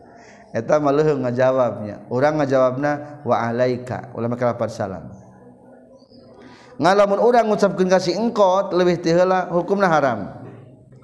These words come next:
Assalamualaikum kok haram. Ka kafir zimmi haram. Wa yastatsni jeung ngucualikeun jalma hukana itu salamna.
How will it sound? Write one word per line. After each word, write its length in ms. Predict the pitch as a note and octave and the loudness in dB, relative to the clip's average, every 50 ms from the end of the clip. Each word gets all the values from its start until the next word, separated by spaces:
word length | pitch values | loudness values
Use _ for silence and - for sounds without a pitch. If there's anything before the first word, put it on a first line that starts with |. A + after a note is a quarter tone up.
| - - - | -20 -18 -6
Assalamualaikum 720 | - - C3 C#3 C#3+ C#3+ C#3+ D3 D3 D3+ D3 F#3 G3 G3 F#3 | 0 0 2 2 2 2 2 2 0 0 0 -2 -2 -2 0
kok 300 | - D#3 D#3+ F3 G3 - - - - - - - - - - - - - - - - - - - - - - - - - - - - - - - | 2 2 2 2 0 -2 -6 -12 -14 -18 -18 -20 -20 -20 -20 -20 -20 -20 -20 -20 -20 -20 -20 -20 -20 -20 -20 -20 -20 -20 -20 -20 -20 -20 -16 -8
haram. 720 | - A2+ D3+ D#3+ C#3 A#2+ G#2+ G#2+ G2+ G2 F2+ E2+ D#2 C2+ - - - - - - _ - - - - - - - - - - - | -4 -2 -2 0 0 -2 -2 -4 -6 -6 -8 -12 -14 -16 -16 -20 -20 -20 -20 -20 _ -20 -20 -20 -20 -20 -20 -20 -20 -20 -14 -10
Ka 80 | G#2 G#2+ | -10 -8
kafir 340 | - A#2+ A#2 A#2 C3 C3+ | -6 -6 -6 -4 -4 -4
zimmi 320 | B2+ A#2+ C3 B2+ C3+ D3+ C#3+ | -2 -2 -2 -2 -2 -2 -4
haram. 400 | A#2+ A#2 G#2 F#2+ F#2 E2 - - - - - - - - - - - - - - - - - - - - - - - - - - - | -4 -6 -6 -6 -8 -12 -12 -16 -18 -20 -20 -20 -20 -20 -20 -20 -20 -20 -20 -20 -20 -20 -20 -20 -20 -20 -20 -20 -20 -20 -20 -20 -12
Wa 160 | - G#2+ B2+ C3 | -2 0 2 4
yastatsni 880 | C#3 C#3+ C#3+ C3+ C3+ C#3+ E3+ E3 F3 E3+ F3 E3 E3+ F#3 F#3+ G3 F#3 D#3+ | 4 4 2 0 -2 2 2 2 4 2 0 -4 -2 0 0 0 0 0
jeung 240 | C#3+ E3 E3 E3 | 0 -2 0 0
ngucualikeun 800 | D#3+ D3+ - - D#3 D#3 D3+ D#3 F3 G3 - - D#3+ D#3 D3+ D3 | -2 -4 0 0 2 4 4 2 2 -2 -2 -2 -2 0 0 2
jalma 320 | D3 E3 E3+ F3 E3 D#3 | 2 2 2 2 0 0
hukana 400 | D3 C3+ C#3+ C#3 - D3 C#3+ D3 | -2 -2 -2 -2 0 0 0 0
itu 160 | C#3 C#3+ C#3+ C3+ | -2 -4 -6 -4
salamna. 720 | - C#3 B2+ C3 D3 E3+ F#3 F3+ D#3 D3+ D3 D#3 F3 - | 0 2 2 2 2 2 0 -2 -2 -2 -2 -2 -4 -6